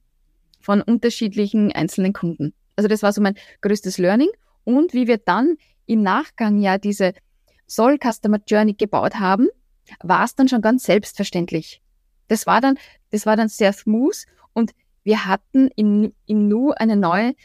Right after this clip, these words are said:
Soul Customer Journey gebaut, wo wir alle Sichtweisen der Bereiche, die wir ja auch haben im Unternehmen, äh, eingebaut haben, die ja auch daran arbeiten müssen, ist ja ganz klar. Ja? Aber es hatten alle die gleiche Sicht und zwar,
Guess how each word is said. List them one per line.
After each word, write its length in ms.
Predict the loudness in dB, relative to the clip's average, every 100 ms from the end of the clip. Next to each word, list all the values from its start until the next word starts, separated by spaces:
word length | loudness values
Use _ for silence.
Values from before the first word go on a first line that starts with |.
| _
Soul 380 | -4 2 2 0 -4
Customer 380 | -6 -6 -2 -2 -2
Journey 300 | 0 0 0
gebaut, 540 | -4 -4 -4 -2 -4 -8 -10
wo 160 | -4 0
wir 140 | 0 -2 -8 -2
alle 240 | 2 2
Sichtweisen 720 | 0 -2 -4 0 2 2 2 0 -2 _ _ _ -10
der 100 | -8
Bereiche, 400 | -8 -8 -8 -8
die 160 | -4 0
wir 80 | 0
ja 120 | -2
auch 120 | -6
haben 260 | -8 -4 0
im 120 | 0
Unternehmen, 580 | -2 -4 -2 2 2 0 _ _ _ _
äh, 220 | -2 -2 -4 _
eingebaut 420 | -2 0 0 -2
haben, 260 | 0 0 2
die 100 | 2
ja 140 | 2
auch 80 | 0
daran 280 | -2 -2 0
arbeiten 380 | 0 0 -2
müssen, 220 | -4 -4 -4
ist 120 | -4
ja 80 | -2
ganz 200 | -6 -6
klar. 340 | -2 0 0 _ -6
Ja? 180 | -4 -6 _ _
Aber 380 | -2 0 2 0 -4 -12
es 180 | -4
hatten 240 | -4 0 0
alle 240 | 2 0 -2 _ _ -10
die 80 | 0
gleiche 400 | 2 2 0 -6
Sicht 500 | 0 -2 -2 -6 -6
und 140 | -6
zwar, 380 | -4 0 2